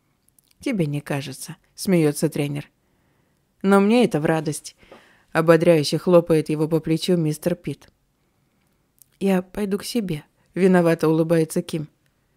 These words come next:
«Время уже хрен знает сколько». «Ты обещал хорошенько отоспаться завтра», напоминает Харви. «Помню. Буду отдыхать и стараться не думать о плохом».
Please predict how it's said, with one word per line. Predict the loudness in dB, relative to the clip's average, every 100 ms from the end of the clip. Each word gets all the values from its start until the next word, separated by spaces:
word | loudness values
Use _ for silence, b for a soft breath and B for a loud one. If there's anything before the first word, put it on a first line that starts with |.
| _
«Время | -2 2 2 0
уже | 0
хрен | -2 -2 -2
знает | 0 -4 -4
сколько». | -6 -8 -8 -18 _ _ _ _ _ _ _ _ _ _ _ _ _
«Ты | 6
обещал | 6 6 6 4
хорошенько | 6 4 4 4 4 4
отоспаться | 4 2 2 -2 0 0
завтра», | 2 0 0 -6 -6 b 0
напоминает | 2 4 4 4 2
Харви. | 0 -2 -2 -6 -12 _ _ _ _ _ _ _ _ _
«Помню. | -4 -2 -4 -10 -16 _ _ _ _
Буду | 0 2 4 4
отдыхать | 2 0 0 -2 -2
и |
стараться | -6 -4 -4 -4 -4
не | -2 -2
думать | -2 -4 -6
о | -10
плохом». | -8 -10 -8 -12